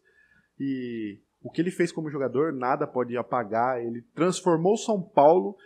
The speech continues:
em um clube ainda maior do que já era. Então, esse respeito não pode acabar por isso, por ele ser profissional, por ele tá aceitando uma proposta de emprego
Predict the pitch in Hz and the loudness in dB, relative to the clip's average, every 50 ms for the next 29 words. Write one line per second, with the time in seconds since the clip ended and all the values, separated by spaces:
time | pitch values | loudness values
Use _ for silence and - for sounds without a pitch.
0 | - _ _ _ _ _ 151 165 185 175 - - 196 175 175 202 - _ _ - | -20 _ _ _ _ _ -6 -6 -6 -4 -2 -4 -4 -2 -4 -8 -10 _ _ 2
1 | 160 175 196 233 254 285 269 269 240 202 196 202 196 196 - 196 180 190 196 160 | 2 4 4 4 4 4 4 6 6 6 6 6 4 0 -4 -8 -2 0 0 2
2 | 120 104 - - 90 95 117 110 110 - 131 135 135 - 135 135 - 160 151 151 | 2 2 0 -2 -4 -8 -12 -16 -12 -10 -10 -10 -8 -8 -10 -8 -6 -8 -8 -8
3 | - - - 147 - 165 160 185 202 - 180 170 165 165 - - 139 139 143 - | -8 -6 -8 -8 -6 -6 -6 -6 -2 2 2 2 2 0 -4 0 0 0 -2 0
4 | 190 214 165 156 151 - - - - - _ _ _ 143 143 147 139 - - 156 | -2 0 2 2 0 -2 -6 -12 -14 -18 _ _ _ 0 0 0 0 0 -2 -2
5 | 160 160 160 - - - 165 151 131 110 104 - - _ _ _ _ - 127 135 | 0 -2 -4 -4 -2 -4 -2 0 0 -2 -2 -4 -10 _ _ _ _ -4 -4 0
6 | - 143 135 139 - 147 139 - - 151 170 175 180 170 - _ _ - 139 135 | 0 0 0 0 -2 -4 -4 -2 0 0 0 0 -2 -6 -8 _ _ -6 -4 -2
7 | - 147 143 147 139 - 147 131 143 143 - _ 123 135 143 151 151 160 156 | -2 -2 -2 -2 -4 -4 -10 -10 -10 -16 -8 _ 0 0 0 0 -2 -6 -10